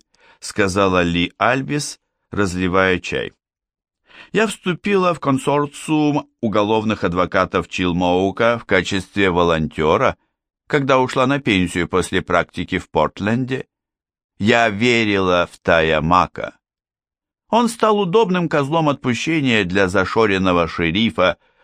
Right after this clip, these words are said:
зацикленного лишь на том, чтобы любой ценой добиться справедливости в деле, которое воспринимал слишком близко к сердцу".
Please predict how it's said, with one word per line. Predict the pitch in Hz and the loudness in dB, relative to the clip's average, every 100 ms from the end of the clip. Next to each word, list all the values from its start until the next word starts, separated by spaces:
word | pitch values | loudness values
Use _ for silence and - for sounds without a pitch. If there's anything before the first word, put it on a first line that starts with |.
| _ | _
зацикленного | 98 117 107 135 113 110 107 107 104 | -2 0 0 -2 0 0 2 2 2
лишь | 107 95 | 0 -2
на | 104 | -4
том, | 92 107 | 0 -2
чтобы | 95 101 98 | 0 -2 0
любой | 104 98 107 101 | 2 2 2 0
ценой | - 98 101 | 0 0 0
добиться | 87 87 95 - 95 | 0 -2 -2 -4 -8
справедливости | - 92 95 90 92 107 95 - 90 | -6 -4 -2 -2 0 0 0 -2 -6
в | 80 | -2
деле, | 98 90 | 0 0
которое | 82 85 92 90 87 | 0 -2 0 0 2
воспринимал | 87 - 90 87 90 98 98 - _ | 0 -2 -4 0 2 2 0 -4 _
слишком | - 123 139 120 - 139 139 | -8 -4 -2 -2 -2 0 0
близко | 135 135 - 131 | 0 -2 -2 -4
к | |
сердцу". | - 135 131 - - 147 | -2 -2 -2 -2 -8 -10